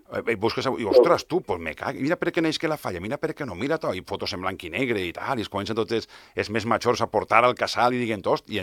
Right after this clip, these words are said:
Speaker 1: i és quan uno troba relíquies de veritat, no?
Speaker 2: És el que passa, que ahí trobes un poquet de la responsabilitat que tens, perquè tens que,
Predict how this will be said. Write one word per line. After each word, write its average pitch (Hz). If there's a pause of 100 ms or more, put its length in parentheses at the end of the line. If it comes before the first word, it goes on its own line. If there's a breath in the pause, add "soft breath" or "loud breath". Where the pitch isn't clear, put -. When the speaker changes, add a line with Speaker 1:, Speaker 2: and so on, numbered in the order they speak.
Speaker 1:
i 104
és 95
quan 110
uno 117
troba 113
relíquies 104
de 120
veritat, 95
no? 76 (1120)
Speaker 2:
És 127
el 151
que 147
passa, 151 (180)
que 131
ahí 113
trobes 139
un 143
poquet 127
de 127
la 113
responsabilitat 101
que 113
tens, 123 (140)
perquè 92
tens 104
que, 117